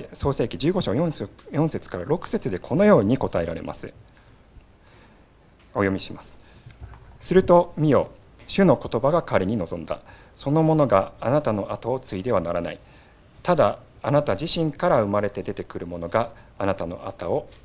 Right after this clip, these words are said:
継がなければならない。そして主は彼を外に連れ出して言われた。さあ、天を見上げなさい。星を数えられるなら数えなさい。さらに言われた。あなたの子孫はこのようになる。」アブラハムは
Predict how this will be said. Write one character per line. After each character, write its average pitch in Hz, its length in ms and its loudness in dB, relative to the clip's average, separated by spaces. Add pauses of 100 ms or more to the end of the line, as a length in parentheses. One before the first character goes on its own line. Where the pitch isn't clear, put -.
(140)
継 - 100 -18
が 87 100 -6
な 80 80 -12
け 95 100 -12
れ 98 80 -8
ば 107 80 -6
な 82 100 -8
ら 78 80 -10
な 73 80 -12
い。 76 80 -14 (500)
そ 151 120 -4
し - 80 -4
て 151 260 -2
主 - 200 -8
は 104 200 -2 (140)
彼 104 240 -6
を 90 80 -8
外 131 240 -8
に 117 200 -6
連 95 100 -10
れ 90 40 -6
出 87 140 -8
し - 80 -14
て - 140 -8
言 104 80 -4
わ 82 60 -4
れ - 60 -16
た。 - 180 -14 (580)
さ 117 360 -4
あ、 - 20 -20 (200)
天 127 240 -4
を 98 40 -6
見 98 120 -8
上 101 100 -4
げ 107 120 -10
な 98 100 -8
さ - 180 -2
い。 - 80 -10 (460)
星 - 260 -6
を 127 200 -2 (200)
数 160 300 -6
え - 20 -4
ら 151 140 -2
れ 160 80 -6
る 151 80 -4
な 120 120 -4
ら 151 120 -4
数 - 260 -10
え 90 60 -6
な 85 100 -10
さ 85 160 -10
い。 85 80 -14 (720)
さ - 160 -6
ら 98 80 -2
に 135 100 -2
言 123 80 -4
わ 87 80 0
れ 87 80 -4
た。 82 140 -16 (580)
あ 117 80 -4
な 110 100 2
た 95 120 -4
の 87 120 -6
子 - 220 -12
孫 90 160 -8
は 110 200 -6 (140)
こ - 120 -8
の 131 80 0
よ 151 140 2
う - 20 -2
に 87 100 -6
な 78 100 -12
る。」 76 80 -20 (800)
ア 104 100 -4
ブ 110 80 -2
ラ 101 60 0
ハ 95 120 -10
ム 98 120 -6
は 156 140 -4